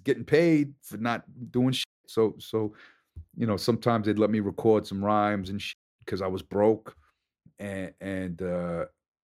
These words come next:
you know, but then I'd be able to go and press some vinyls, you know? Uh, I'd take the reels, I'd go mix it at Dave Rock and Reel, rest in peace, or, or wherever I'd be able to mix it. And, uh, w-, you know, they'd press up, you know,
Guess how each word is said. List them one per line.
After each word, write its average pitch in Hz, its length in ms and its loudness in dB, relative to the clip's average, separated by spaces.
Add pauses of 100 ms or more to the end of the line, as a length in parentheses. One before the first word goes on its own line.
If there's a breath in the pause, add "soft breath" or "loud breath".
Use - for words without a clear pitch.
you 127 80 0
know, 98 200 2
but 98 200 -6
then 104 140 4
I'd 95 160 0
be 101 120 2
able 92 180 0
to - 140 -14
go 92 180 0
and 87 100 -2
press - 240 -2
some 80 160 -4
vinyls, 95 560 -2
you 82 100 -8
know? 85 320 -8 (580)
Uh, 78 600 -4 (280)
I'd - 140 -10
take 87 220 -4
the 90 80 -4
reels, 98 420 4
I'd 87 120 -2
go 92 120 4
mix 92 340 0
it 90 120 4
at 78 180 -4
Dave 90 320 2
Rock 90 240 2
and 87 140 4
Reel, 95 240 4
rest 95 300 0
in 92 100 0
peace, 95 540 2
or, 76 420 0
or 78 140 -2
wherever 87 360 2
I'd 85 260 -2
be 87 140 2
able 80 180 0
to 80 60 0
mix 104 280 2
it. 98 160 2 (840 soft breath)
And, 95 400 -6
uh, 101 440 2 (600)
w-, 76 260 -14
you 107 100 -8
know, 87 140 -6
they'd 80 200 -8
press - 300 -4
up, 85 220 -2 (800)
you 90 100 -10
know, 67 200 -14